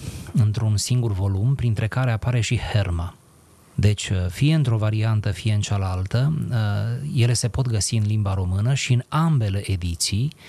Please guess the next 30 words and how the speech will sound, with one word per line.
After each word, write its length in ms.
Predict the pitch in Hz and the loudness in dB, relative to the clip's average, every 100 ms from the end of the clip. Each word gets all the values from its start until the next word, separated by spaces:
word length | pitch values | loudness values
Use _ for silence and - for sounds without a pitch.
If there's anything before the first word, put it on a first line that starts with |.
| - - | -20 -10
sunt 320 | - - 127 123 | -2 2 2 2
traduse 840 | 107 95 92 95 - 139 156 156 | 0 0 -2 -2 0 2 2 -2
direct 560 | 139 104 98 107 131 - | -2 0 2 0 -2 -2
din 220 | 110 101 98 | 0 0 2
limba 320 | 104 101 98 | 0 0 0
greacă. 460 | 90 87 85 - 87 | -2 -4 -4 -4 -2
Deci 240 | 98 - | -2 -2
această 540 | 101 98 117 110 - | -2 0 0 0 0
scriere 560 | 104 - - 110 135 156 | -2 0 0 0 0 0
este 240 | 135 - | -2 0
tradusă 640 | 107 98 92 107 - 107 104 - - | -2 -2 -2 -2 0 0 -2 -10 -4
direct 560 | 98 92 113 120 - - | 0 2 2 0 -4 -6
din 320 | 107 98 107 - | -2 0 0 -2
limba 480 | 98 98 101 101 101 | -2 0 0 -2 -2
în 140 | 98 | -2
care 280 | 95 98 98 | 0 -2 -4
a 60 | |
fost 400 | 92 - 92 - - - - | -6 -4 -2 -2 -6 -20 -4
scrisă, 640 | - - 80 80 - - - - | 0 0 0 0 -2 -4 -8 -8
cu 120 | - | 2
note 240 | 107 101 92 | 2 2 0
de 140 | 85 | -2
subsol, 500 | 85 - - 156 131 | -4 -2 0 2 0
cu 120 | 113 | 0
aparat 380 | 101 - 98 90 | -2 -2 -2 -2
critic, 500 | - 120 127 107 - - - - - | -2 0 0 -2 -4 -10 -16 -18 -4
cu 100 | - | 0
tot 180 | 110 101 | 0 0
ce 120 | 104 | -2
trebuie. 520 | - 82 78 - 139 | -2 -2 -2 -4 -4